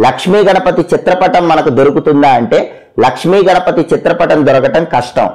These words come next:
కాబట్టి మీరు ఏం చేయాలంటే గణేష నవరాత్రుల్లో సెప్టెంబర్ ఇరవై రెండో తేదీ శుక్రవారం మీ ఇంట్లో ఏ గణపతి ఉన్నా సరే ఆ గణపతి ఫోటో లేదా విగ్రహం దగ్గర కొబ్బరి నూనెతో దీపం పెట్టి గణేష పురాణంలో, ముద్గల పురాణంలో చెప్పిన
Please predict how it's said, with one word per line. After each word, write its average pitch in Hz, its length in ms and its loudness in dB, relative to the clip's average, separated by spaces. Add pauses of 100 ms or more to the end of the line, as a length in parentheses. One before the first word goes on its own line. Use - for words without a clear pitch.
(200)
కాబట్టి 123 340 0
మీరు 143 220 2
ఏం 147 220 2
చేయాలంటే 123 640 0 (320)
గణేష 185 340 2
నవరాత్రుల్లో 170 680 2
సెప్టెంబర్ 190 600 0
ఇరవై 165 340 2
రెండో 156 340 2
తేదీ 127 340 2
శుక్రవారం 123 760 0 (420)
మీ 113 100 2
ఇంట్లో 139 500 2
ఏ 139 320 4
గణపతి 135 380 0
ఉన్నా 151 180 2
సరే 104 360 0 (380)
ఆ 110 240 2
గణపతి 135 340 0
ఫోటో 139 400 0
లేదా 135 240 2
విగ్రహం 120 460 0
దగ్గర 110 340 0 (320)
కొబ్బరి 127 320 0
నూనెతో 160 340 0
దీపం 123 420 0
పెట్టి 101 540 0 (680)
గణేష 180 380 2
పురాణంలో, 131 840 0 (220)
ముద్గల 113 400 0
పురాణంలో 127 560 2
చెప్పిన 123 480 -2